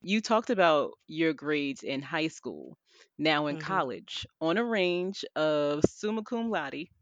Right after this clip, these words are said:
Speaker 1: to cum sum laude, how well did you do
Speaker 2: <laughs>
Speaker 1: academically? <laughs>
Speaker 2: Um, I did pretty well.
Speaker 1: Okay.
Speaker 2: Um, so I,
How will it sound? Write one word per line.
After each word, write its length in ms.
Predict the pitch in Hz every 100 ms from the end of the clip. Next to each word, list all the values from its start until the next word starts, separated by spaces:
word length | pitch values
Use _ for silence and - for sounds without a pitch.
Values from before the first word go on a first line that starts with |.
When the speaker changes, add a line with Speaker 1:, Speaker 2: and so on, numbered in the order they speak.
| _ -
Speaker 1:
to 140 | 185
cum 260 | 170 156 180
sum 280 | - 208 220
laude, 440 | 196 135 127 202 - _ _ -
how 220 | 196 180
well 180 | 185 180
did 180 | 165 -
you 80 |
do 200 | - 156
Speaker 2:
<laughs> 0 |
Speaker 1:
academically? 760 | 143 147 151 143 123 - - 170 _ _ -
<laughs> 40 | - - - 214 - _ _ _ _ - - _ -
Speaker 2:
Um, 260 | 233 240 240
I 100 | 453
did 180 | 523 523
pretty 220 | - 508 494 539 480
well. 420 | 175 143 127 -
Speaker 1:
Okay. 0 |
Speaker 2:
Um, 400 | - 208 202 190 - _ _ _ _ - - - - -
so 220 | - 202 -
I, 240 | 180 202